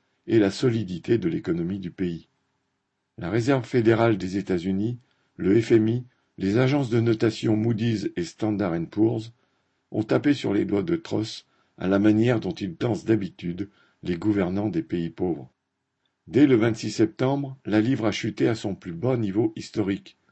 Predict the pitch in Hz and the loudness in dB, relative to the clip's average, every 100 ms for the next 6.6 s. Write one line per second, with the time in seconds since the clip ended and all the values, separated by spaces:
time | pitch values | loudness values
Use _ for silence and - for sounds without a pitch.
0 | _ - 95 - 135 117 110 95 95 87 | _ -6 -4 0 0 2 0 0 -2 0
1 | 117 113 107 98 104 90 82 87 95 120 | -2 -2 -4 -6 -4 -4 -2 0 0 -4
2 | 120 _ _ - 107 127 - 127 117 123 | -8 _ _ -2 2 2 2 2 4 4
3 | 120 120 110 107 82 90 135 107 90 95 | 4 2 -2 -2 -2 -2 2 2 2 0
4 | 95 - 82 92 95 87 85 80 - _ | -4 -6 -6 -4 -6 -6 -8 -12 -20 _
5 | _ _ _ _ _ _ _ _ _ 85 | _ _ _ _ _ _ _ _ _ -4
6 | 87 107 107 117 123 131 | 0 0 0 0 0 0